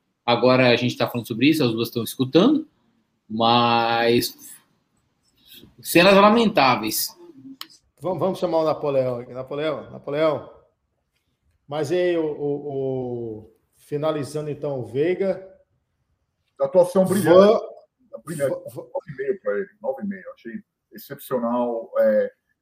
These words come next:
Speaker 3: É, a palavra protagonista se aplica muito bem à, à diferença que ele faz em grandes jogos. É um cara que não foge. Quando tem jogo que precisa, é o contrário do Luan, né? O Luan é um cara que sempre falha em jogo grande.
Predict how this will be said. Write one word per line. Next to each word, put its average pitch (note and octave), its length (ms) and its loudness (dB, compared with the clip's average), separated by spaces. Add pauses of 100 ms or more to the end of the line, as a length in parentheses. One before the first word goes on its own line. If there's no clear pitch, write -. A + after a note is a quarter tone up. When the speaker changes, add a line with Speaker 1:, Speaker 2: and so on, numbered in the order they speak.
(640)
Speaker 3:
É, F#3+ 100 2
a G3 180 -4
palavra E3+ 380 2
protagonista E3 1080 0
se - 180 -6
aplica C#3+ 340 -4
muito D3+ 300 -6
bem C#3+ 240 -8
à, C3 60 2
à A#2 320 -4
diferença - 380 -8
que - 80 -14
ele C3 120 -8
faz B2+ 320 2
em A#2+ 60 -10
grandes A2 280 -6
jogos. E2+ 400 -10
É G2+ 40 -16
um G2 80 -10
cara A#2 200 -6
que - 140 -14
não B2+ 180 -8
foge. A#2+ 720 -4
Quando B2 200 -10 (220)
tem D3+ 120 -8
jogo D#3+ 220 -4
que D3+ 80 -14
precisa, D3 720 -10 (360)
é D3+ 40 -4
o D3 60 -2
contrário F#3+ 640 4
do A3+ 80 -4
Luan, C#3+ 400 -2 (100)
né? A2 120 -4
O G#2+ 80 -2
Luan C3 300 -4
é - 40 -4
um F3 80 -6
cara G3 160 -4
que - 120 -16
sempre F3 420 -8
falha D3 380 -2
em D3 80 -6
jogo C#3 240 -6
grande. G#2 340 -6